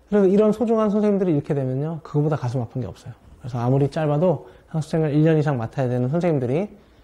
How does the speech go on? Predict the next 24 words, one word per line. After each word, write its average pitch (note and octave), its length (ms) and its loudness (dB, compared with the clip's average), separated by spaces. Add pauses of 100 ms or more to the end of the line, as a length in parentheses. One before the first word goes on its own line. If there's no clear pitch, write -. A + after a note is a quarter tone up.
(140)
혹시나 G#3 340 0
시험 G3+ 280 2
들고 F3 220 2
상처받아서 F3 840 -4 (180)
퇴사하게 E3+ 400 0
되면 B2 260 0 (420)
<laughs> - 420 -20
저희 A#2 180 -4
교환학생 B2+ 640 -2
센터뿐만 D#3 540 0
아니라 C#3+ 460 -2
학부모님 D#3 500 2
모두 B2+ 260 0
어려울 C3 600 -2
수가 C3+ 180 0
있겠죠. G#2+ 400 -8
선생님들이 F3+ 400 4
최대한 F#3 400 0
편하게 F#3 360 0
일할 C#3 120 0
수 - 120 -8
있도록 F3+ 400 -6
동료애가 D3 800 2
넘치는 A2+ 420 -4